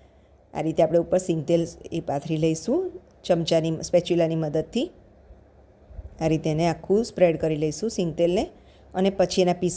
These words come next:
કટ કરી લેવાના છે. હવે જો અહીંયા આગળ મિત્રો મેં દાળ પણ બાફીને તૈયાર કરી લીધેલી છે અને દાળ કાઢી લીધી છે. એ જ કુકરમાં આપણે ભાત બનાવી લઈએ. એની માટે મેં કુકરમાં થોડું ઘી એડ કર્યું છે અને સાથે ત્રણ ચાર તજના ટુકડા એડ કર્યા છે.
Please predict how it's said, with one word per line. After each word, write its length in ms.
કટ 200
કરી 240
લેવાના 400
છે. 100
હવે 240
જો 80
અહીંયા 240
આગળ 200
મિત્રો 240
મેં 160
દાળ 220
પણ 180
બાફીને 400
તૈયાર 340
કરી 220
લીધેલી 380
છે 100
અને 100
દાળ 260
કાઢી 280
લીધી 220
છે. 80
એ 60
જ 120
કુકરમાં 340
આપણે 240
ભાત 240
બનાવી 360
લઈએ. 160
એની 200
માટે 220
મેં 140
કુકરમાં 440
થોડું 340
ઘી 240
એડ 160
કર્યું 280
છે 100
અને 120
સાથે 240
ત્રણ 260
ચાર 180
તજના 300
ટુકડા 360
એડ 160
કર્યા 300
છે. 100